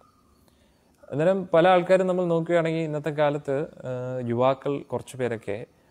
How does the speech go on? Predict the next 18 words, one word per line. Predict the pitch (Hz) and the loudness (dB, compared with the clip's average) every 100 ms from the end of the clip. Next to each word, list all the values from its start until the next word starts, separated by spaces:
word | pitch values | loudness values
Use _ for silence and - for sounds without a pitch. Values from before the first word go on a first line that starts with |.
| - | -12
അവർ | 143 147 | -8 -6
ജോലി | 113 127 175 | -2 -2 -2
ചെയ്യാൻ | 180 151 143 | -2 -4 -4
തയ്യാറല്ല. | 120 101 92 90 - _ _ _ _ _ _ - | -2 -2 -4 -12 -20 _ _ _ _ _ _ -14
ഏതെങ്കിലും | - 170 202 220 | -6 -2 2 4
ഒരു | 202 | 4
ജോലി | 175 185 | 4 2
ചെയ്താൽ | 170 165 160 | 2 2 0
പോരെ, | 127 95 92 | -2 -4 -6
പക്ഷെ | _ _ - 104 | _ _ -18 -6
അതൊന്നുമില്ല. | 117 120 127 104 95 | -4 -4 -4 -6 -6
എനിക്ക് | 90 120 156 160 - | -6 -6 -6 -8 0
പെട്ടെന്ന് | 151 151 - 202 196 202 | -2 -2 -2 -2 0 -4
കൂടുതൽ | - - 131 139 127 | -6 -6 -2 -2 -2
കാശുണ്ടാക്കണം, | 101 - 95 90 - - _ _ _ _ _ _ _ - | -4 -6 -16 -18 -20 -20 _ _ _ _ _ _ _ -8
അങ്ങനെയുള്ള | 127 165 156 147 | -4 0 0 -2
ചിന്ത. | 117 104 | -2 -2
അവര് | 104 98 127 196 | 0 0 2 2